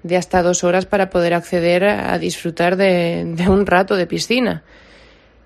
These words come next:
Eh, se ha dado el caso incluso de, de familias con bebés que, como los bebés no tienen las tar-, las tarjetas de ciudadanía, que se han tenido que quedar fuera. Estamos hablando de bebés recién nacidos o con pocos meses.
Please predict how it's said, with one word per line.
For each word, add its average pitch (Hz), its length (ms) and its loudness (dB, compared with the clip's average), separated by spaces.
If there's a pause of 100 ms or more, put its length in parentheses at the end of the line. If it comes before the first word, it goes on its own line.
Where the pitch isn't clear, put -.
(180)
Eh, 175 260 2
se 185 140 0
ha - 20 4
dado 190 200 4
el 196 100 0
caso 202 260 0
incluso 208 640 -2
de, 175 680 0
de 175 80 -8
familias 180 540 -4
con 202 160 -2
bebés 220 440 0
que, 214 140 -2
como 190 240 -2
los 170 140 -2
bebés 170 260 -2
no 185 140 -4
tienen 196 340 -2
las 180 180 -6
tar-, 170 360 -4
las 175 140 -8
tarjetas 180 800 -2
de 180 120 -4
ciudadanía, 185 640 -2 (640)
que 170 140 -2
se 175 80 -4
han 185 100 0
tenido 233 240 4
que 202 100 2
quedar 170 240 -2
fuera. 180 580 -2
Estamos 185 360 -6
hablando 185 260 0
de 214 80 0
bebés 190 300 0
recién 202 260 -2
nacidos 208 460 0
o 214 40 -4
con 196 140 -2
pocos 196 300 0
meses. 190 480 -2